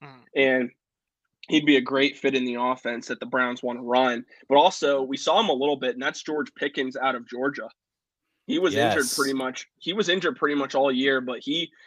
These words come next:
Speaker 2: he came on in the playoffs and every now and then had, had a couple chunk plays there.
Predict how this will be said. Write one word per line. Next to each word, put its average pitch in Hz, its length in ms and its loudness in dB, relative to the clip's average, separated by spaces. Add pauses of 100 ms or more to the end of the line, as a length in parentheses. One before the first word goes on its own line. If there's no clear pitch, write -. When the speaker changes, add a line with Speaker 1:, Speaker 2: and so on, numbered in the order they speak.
(120)
Speaker 2:
he 123 100 -8
came 185 320 4
on 156 220 4
in 135 100 -4
the 127 60 -10
playoffs 131 580 0
and 123 200 -10 (120)
every 151 220 0
now 147 180 4
and 135 100 0
then 131 80 -8
had, 139 200 -6 (100)
had 131 180 -4
a - 40 -6
couple 123 280 -6
chunk 127 340 -8
plays 135 320 -2
there. 113 280 -14